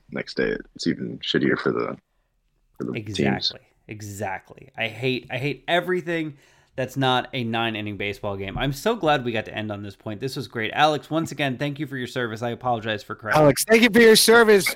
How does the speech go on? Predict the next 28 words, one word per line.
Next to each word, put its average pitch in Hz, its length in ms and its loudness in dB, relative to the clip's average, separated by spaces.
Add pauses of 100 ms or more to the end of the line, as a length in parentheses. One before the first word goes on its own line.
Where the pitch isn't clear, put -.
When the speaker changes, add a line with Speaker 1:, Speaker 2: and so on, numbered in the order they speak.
(160)
Speaker 2:
<laughs> - 300 -4
Speaker 3:
And 196 120 2 (260)
Speaker 1:
I 185 40 4
Speaker 3:
John, 220 160 8
Speaker 1:
appreciate 220 220 4
Speaker 3:
thank 226 180 4
Speaker 1:
it. - 80 -10
Speaker 3:
you 233 140 -4
for 220 200 0
being 214 300 2
a 208 100 2
dick. 196 480 0 (760)
Speaker 2:
All 285 40 -4 (500)
right, 117 340 2 (120)
let's 143 140 -4
get 170 140 2
out 156 120 8
of 151 60 4
here. 131 300 0 (100)
I'll 131 80 -2
talk 156 180 -2
to 143 60 -6
you 147 60 -2
in 131 40 -4
a - 20 -8
few 139 100 -4
days, 120 180 0
Craig. 107 240 -6